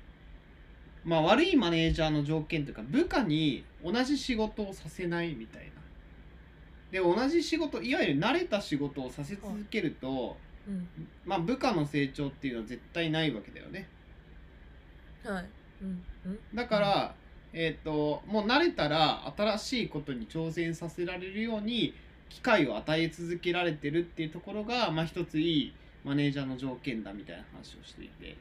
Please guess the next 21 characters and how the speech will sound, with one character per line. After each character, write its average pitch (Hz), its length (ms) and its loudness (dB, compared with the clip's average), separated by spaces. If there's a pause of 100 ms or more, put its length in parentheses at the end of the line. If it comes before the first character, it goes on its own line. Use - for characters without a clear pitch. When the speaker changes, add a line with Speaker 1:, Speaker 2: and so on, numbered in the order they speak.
(920)
Speaker 2:
う - 20 -8
ー - 20 -8
ん。 185 800 -2
Speaker 1:
こ 302 60 4
れ 311 80 8
は 285 60 8
で 339 100 6
も 151 200 2
自 147 200 -2
分 277 160 6
自 294 260 0
身 165 60 0
に 131 100 0
も 107 120 -8
多 143 120 -4
分 135 140 -4
当 110 60 -4
て - 120 -16
は - 140 -10
ま 127 120 -4
る 110 100 -10